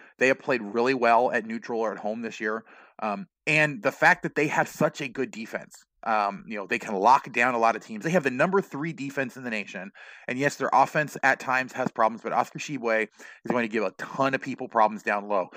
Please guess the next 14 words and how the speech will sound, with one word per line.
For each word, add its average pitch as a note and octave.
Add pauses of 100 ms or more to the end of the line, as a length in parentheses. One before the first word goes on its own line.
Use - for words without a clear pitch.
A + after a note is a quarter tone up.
(200)
Really, F#3+
the E3
only G3+
reason E3
we're D3
not D3+
talking B2+
about C3+
a A2
guy A2
like B2+
Oscar C#3
Tshiebwe, D3+ (320)
um, A2